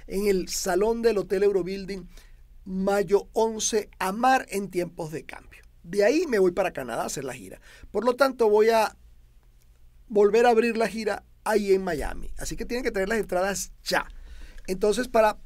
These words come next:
tener las entradas, eh, está, oigan bien, B, B de bueno, B de bueno, B B, Music, M U S I K, music con K, punto com. Ahí están todas las entradas, no solo para Miami, sino también para Canadá. Los espero,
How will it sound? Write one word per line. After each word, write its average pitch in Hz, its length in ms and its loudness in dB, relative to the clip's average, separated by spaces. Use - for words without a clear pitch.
tener 214 140 2
las 240 100 2
entradas, 214 500 2
eh, 202 180 2
está, - 440 -2
oigan 214 260 2
bien, 160 280 -4
B, 233 580 2
B 202 220 0
de 226 120 10
bueno, 220 420 8
B 202 120 4
de 214 100 6
bueno, 196 400 4
B 185 200 2
B, 208 260 4
Music, 220 1120 2
M 214 380 4
U 196 400 0
S 190 640 0
I 220 300 -6
K, - 300 0
music 233 800 0
con 180 200 -2
K, 175 300 -2
punto 226 300 -2
com. - 200 -12
Ahí 196 100 -4
están 214 200 0
todas 220 160 2
las 208 100 0
entradas, 202 380 2
no 196 120 -4
solo - 180 8
para 233 160 4
Miami, 247 280 2
sino 190 180 -2
también 190 260 -2
para 185 200 0
Canadá. 101 420 -6
Los 123 160 -8
espero, 226 560 6